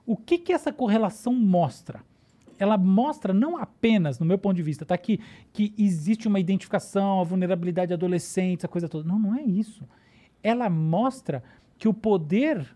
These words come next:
de funcionamento desses algoritmos é imenso. E ele vale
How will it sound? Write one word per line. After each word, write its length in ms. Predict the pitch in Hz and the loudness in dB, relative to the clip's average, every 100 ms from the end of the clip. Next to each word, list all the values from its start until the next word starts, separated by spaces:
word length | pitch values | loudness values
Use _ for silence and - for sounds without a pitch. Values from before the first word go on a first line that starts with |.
| _ _ - | _ _ -10
de 80 | 160 | -8
funcionamento 680 | - 185 190 175 175 175 160 | -6 -4 -2 -2 0 -2 -4
desses 260 | 160 - | -8 -6
algoritmos 720 | 156 147 151 240 247 185 131 - - | -6 -4 -2 -2 -2 -6 -6 -10 -4
é 80 | |
imenso. 680 | 262 294 294 320 320 - 156 - - - | -2 0 -2 -2 -4 -4 -8 -8 -20 -4
E 160 | 196 240 | 2 4
ele 260 | 302 285 - _ | 4 2 -2 _
vale 440 | 185 156 202 175 | -6 0 0 0